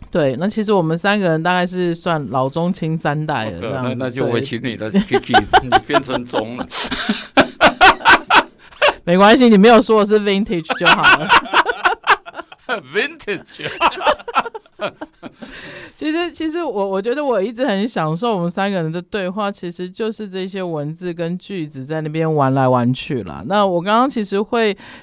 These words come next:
Speaker 1: 会，呃，我，我，我也觉得说，其实也，也是在让大家去，去，去，去感觉一下，就是其实你平常日常里面的对话可以是这样子，可是这样的对话对我来说，它是，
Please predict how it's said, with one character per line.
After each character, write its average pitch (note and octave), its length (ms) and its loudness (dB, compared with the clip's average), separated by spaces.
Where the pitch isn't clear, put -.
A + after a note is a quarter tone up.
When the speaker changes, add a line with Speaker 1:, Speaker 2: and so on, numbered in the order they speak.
Speaker 1:
会， G3 440 0
呃， D3 440 2
我， E3 140 0
我， F#3 200 2
我 A#3+ 140 6
也 G#3+ 140 8
觉 F#3+ 120 0
得 F#3 160 2
说， A3 220 2
其 F#3+ 160 -4
实 E3 540 -2
也， E3 180 0
也 F3+ 180 2
是 C4 200 -4
在 B3 300 6
让 A3 240 6
大 G#3+ 100 4
家 G#3 200 6
去， G#3+ 400 -2
去， A#3 340 0
去， A3 340 -2
去 A3+ 240 -2
感 D3 380 0
觉 D#3+ 240 2
一 F#3+ 100 0
下， A3+ 220 4
就 A3+ 140 4
是 A3 100 0
其 G3+ 180 -4
实 G3 220 0
你 E3 140 0
平 E3 280 -2
常 F3+ 280 2
日 B3 120 2
常 F#3 240 0
里 D3+ 60 0
面 E3 180 0
的 E3 120 -2
对 F3+ 280 0
话 F3+ 280 2
可 E3+ 180 -6
以 C#3+ 160 -2
是 F#3+ 220 -6
这 G3+ 160 0
样 D#3+ 160 2
子， C#3 80 -4
可 D#3 120 0
是 G#3 120 4
这 C#4+ 120 0
样 C4 120 8
的 G#3 100 6
对 G#3+ 220 2
话 G#3 160 2
对 A3+ 180 2
我 D#3+ 160 4
来 C#3 160 2
说， F3+ 220 -2
它 F3+ 200 0
是， F3+ 380 -2